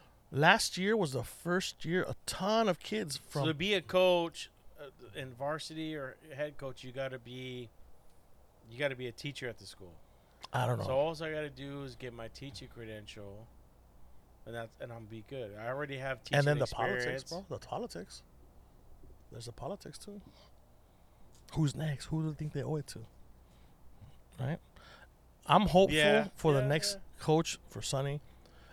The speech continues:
Speaker 1: As a booster parent, whatever they need, I'm gonna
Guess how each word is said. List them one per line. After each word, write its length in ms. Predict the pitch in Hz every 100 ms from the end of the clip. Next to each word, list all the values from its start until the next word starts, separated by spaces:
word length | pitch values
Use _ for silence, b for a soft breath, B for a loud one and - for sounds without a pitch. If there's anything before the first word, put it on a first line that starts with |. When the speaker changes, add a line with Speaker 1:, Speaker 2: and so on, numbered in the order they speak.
| -
Speaker 1:
As 180 | - 135
a 80 | 107 101 -
booster 420 | - 185 - 202 185
parent, 440 | - 185 190 196 - -
whatever 400 | 120 123 139 160
they 200 | 160 160
need, 460 | 156 156 160 156 151
I'm 140 | - 127
gonna 180 | 131